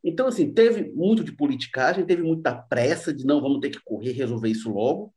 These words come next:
E eu acho que ela não foi capaz de produzir as provas adequadas e suficientemente consistentes para provar o que ela estava apontando. E aí, em parte, por, pode ter sido por politicagem, e se não foi, isso foi incompetência.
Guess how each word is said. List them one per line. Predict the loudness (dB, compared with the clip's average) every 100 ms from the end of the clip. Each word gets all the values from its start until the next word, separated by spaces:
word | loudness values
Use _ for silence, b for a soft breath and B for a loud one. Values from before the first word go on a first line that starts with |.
| _ B B B B
E |
eu | 4 6
acho | 4 2
que | 2
ela | 2
não | 2
foi | 0 0 -2
capaz | -6 -4 -2 0 0 -2
de | -6
produzir | 2 2 4 -2 -2 0 2
as | 2 0
provas | 2 4 4 2
adequadas | 2 0 0 2 2 2 -2
e |
suficientemente | -8 -10 -6 0 0 2 0 0
consistentes | -2 -6 -6 -2 4 4 2 -8 _ b b b -6
para | -4
provar | 0 2 2
o |
que | 2
ela | 0
estava | -2
apontando. | -2 -2 2 2 2 -4 -12 B B B -10
E | 2 4
aí, | 4 2 0
em | 0 0
parte, | 2 2 2 -6
por, | -6 -6 _ _
pode | 0 0
ter |
sido | -2 -8
por | -8
politicagem, | -4 -4 -4 -2 2 2 2 -2 -4 _ b b b b _ _
e | -2
se | 4 4
não | 4
foi, | 2 2
isso |
foi | 4
incompetência. | 4 4 4 2 4 4 4 0 -8 -10